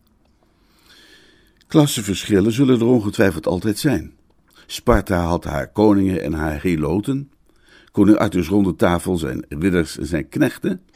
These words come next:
Amerika haar Simon Legree en haar oom Tom.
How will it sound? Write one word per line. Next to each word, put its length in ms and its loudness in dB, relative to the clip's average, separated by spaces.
Amerika 800 4
haar 200 4
Simon 440 4
Legree 540 2
en 120 -4
haar 200 -2
oom 260 0
Tom. 340 -2